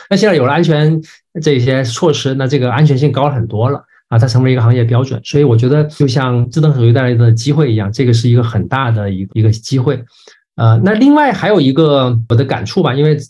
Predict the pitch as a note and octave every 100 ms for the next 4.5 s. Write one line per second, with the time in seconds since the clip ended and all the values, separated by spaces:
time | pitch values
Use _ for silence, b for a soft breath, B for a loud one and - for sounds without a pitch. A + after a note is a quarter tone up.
0 | G3+ D3+ A#2+ C#3 C#3+ A#2+ G#2 A2+ A2+ G#2
1 | A2 A#2+ A#2+ A2 A#2+ A#2 G2 G#2 G#2 G#2+
2 | A2 G2+ F#2+ F#2 - - G2 B2 B2 A#2+
3 | A#2 A2 A#2 A#2 C#3 A2+ B B B _
4 | B2 D3 F3+ F3+